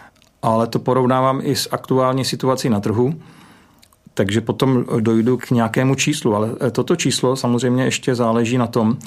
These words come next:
jestli je dostatečně velké na to, aby, eh, kniha nemusela být realizována digitálním tiskem, nýbrž offsetovým, což, eh, přeci jenom u těch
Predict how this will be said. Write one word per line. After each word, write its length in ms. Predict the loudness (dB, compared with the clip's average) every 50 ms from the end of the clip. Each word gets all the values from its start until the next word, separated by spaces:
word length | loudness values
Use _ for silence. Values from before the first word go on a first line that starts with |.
| -18 -20 -20 -20 -20 -8 -2
jestli 360 | 0 0 0 0 0 2 2
je 80 | 2 2
dostatečně 580 | 2 0 -2 -2 -2 -2 -2 -4 -2 0 0 2
velké 300 | 2 0 0 0 0 0
na 100 | 0 0
to, 240 | 0 0 0 0 -2 -6 -10 -20 -20 _ _
aby, 560 | -4 -2 0 0 2 2 2 2 2 2 2
eh, 200 | 0 0 0 0
kniha 280 | -2 -2 -2 -2 0 0
nemusela 460 | 0 2 0 0 0 0 0 0 0
být 340 | 0 0 -2 -2 -2 -2 -2 0 2
realizována 800 | 2 2 2 2 0 0 2 2 2 2 2 0 0 0 -2 -2
digitálním 560 | -2 -2 -2 -2 -2 0 0 0 2 0 0
tiskem, 420 | 0 -2 -4 -4 -2 0 0 2 2
nýbrž 340 | 2 2 0 -2 -4 -4 -6
offsetovým, 640 | -6 -6 -4 -2 -2 -2 0 0 2 2 2 0 0
což, 360 | -2 -4 -6 -6 -6 -6 -6 -4
eh, 120 | -4 -4
přeci 300 | -4 -4 -4 -2 0 0
jenom 260 | 2 2 4 4 2
u 40 | 2
těch 320 | 0 0 -2 -4 -4 -8